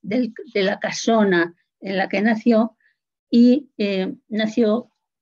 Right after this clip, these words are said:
y fue bauti-, bautizado con el nombre de Ramón María del Valle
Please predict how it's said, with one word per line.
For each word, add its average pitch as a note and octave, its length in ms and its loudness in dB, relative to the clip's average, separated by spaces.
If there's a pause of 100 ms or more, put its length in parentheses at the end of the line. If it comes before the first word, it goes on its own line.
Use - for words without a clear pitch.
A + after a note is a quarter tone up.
(240)
y A3 340 -12
fue G#3 200 -4
bauti-, G#3 400 -2
bautizado F#3+ 760 0
con F#3 160 -2
el F3+ 140 0
nombre G3 300 -2
de F#3 120 0
Ramón E3+ 440 0
María F3+ 500 -2
del F3 240 -4
Valle F3 520 -2